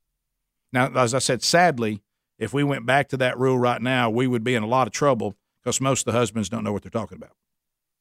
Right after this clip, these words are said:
Sadly, uh, which, which is why now we can't really trust husbands with that now. Uh, but, uh, but, but that's part of what we're trying to do with the man church dot com.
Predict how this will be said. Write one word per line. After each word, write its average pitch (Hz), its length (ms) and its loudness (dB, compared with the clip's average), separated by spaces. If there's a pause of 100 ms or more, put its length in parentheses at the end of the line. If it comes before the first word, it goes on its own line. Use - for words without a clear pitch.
(560)
Sadly, 113 440 0 (520)
uh, 113 280 2
which, 131 240 0
which 135 220 0
is 120 120 -4
why 127 220 2
now 120 480 2 (360)
we 156 120 2
can't 175 220 2
really 147 160 2
trust 139 320 0
husbands 110 340 -2
with 107 100 -8
that 98 160 -14
now. - 180 -20 (1080)
Uh, 110 340 2
but, 110 360 -2
uh, 107 220 0
but, 113 260 -4
but 110 120 -2
that's 139 280 -2
part 139 260 2
of 110 80 -2
what 113 140 -4
we're 110 80 -6
trying 113 240 -4
to 104 60 -4
do 107 200 0
with 104 120 -2
the 98 60 -2
man 104 200 0
church 107 220 -12
dot 101 200 -6
com. 98 360 -2